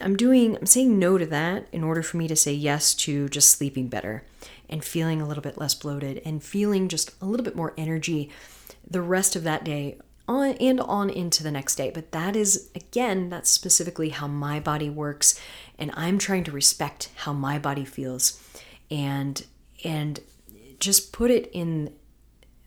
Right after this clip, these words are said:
I'm basically just trying to support my body as best as I can, a-, as often as I can, okay? Because to me, that's what's going to be the, the deal or the, uh, the thing that will,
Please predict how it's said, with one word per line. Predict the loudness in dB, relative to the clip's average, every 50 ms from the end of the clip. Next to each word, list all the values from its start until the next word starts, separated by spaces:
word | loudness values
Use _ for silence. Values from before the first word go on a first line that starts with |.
| -20 -20 -20 -20 -20 -20 -20 -18 -12
I'm | -10 -4 0
basically | 2 2 4 4 2 2 0
just | 0 0 0 0 0
trying | -2 -2 -2 -2 -2 -2 -2
to | -2 -2 0 0
support | 0 0 -2 -6 -10 -6 -4 -2 -2 -2
my | -4 -2
body | -2 -2 -2 -2 -2 -4
as | -4 -6
best | -6 -6 -6 -4 -4 -4 -2
as | -2 -4
I | -4 -6
can, | -8 -10 -10 -8 -4 -2 0 -2 -2 -4 -8 -16 -20 -20 -20 -20 -20 _ _ _ _ -12
a-, | -12 -12 -12 -14 -20 -20 -18 -14 -10
as | -4 -2 -2 -2 0
often | -2 -2 -2 -4 -6 -8 -8
as | -8 -8 -8
I | -10
can, | -10 -12 -12 -12 -12 -14 -16 -20 -18 -12 -10
okay? | -10 -8 -8 -6 -4 -4 -4
Because | -4 -4 0 2 2 2
to | 4 4
me, | 6 6 6 6 4
that's | 2 2 0 0 2 2 0 0 -2
what's | -4 -2 -2 -2 -2 -2 -6
going | -6 -4 -4 -2 -2 -4
to | -4 -6
be | -6 -6 -4 -2 -2 -2 -4 -6 -12 -20 -20 -20 -20 -20 -20 -20 -20 -20 _ -16
the, | -14 -12 -8 -4 -2 -2 -2 0 -2 -2 -2 -2 -2 -2 -2 -4 -6 -8 -12 -16 -14
the | -12 -10
deal | -6 -4 -2 -2 -2 -2 -4 -4
or | -4 -4 -6 -6
the, | -4 -4 -4 -2 -2 -4
uh, | -4 -6 -8 -8 -10 -12 -12 -10 -8
the | -8 -8
thing | -2 2 4 4 4 4
that | 2 0 -2
will, | -4 -4 -4 -6 -8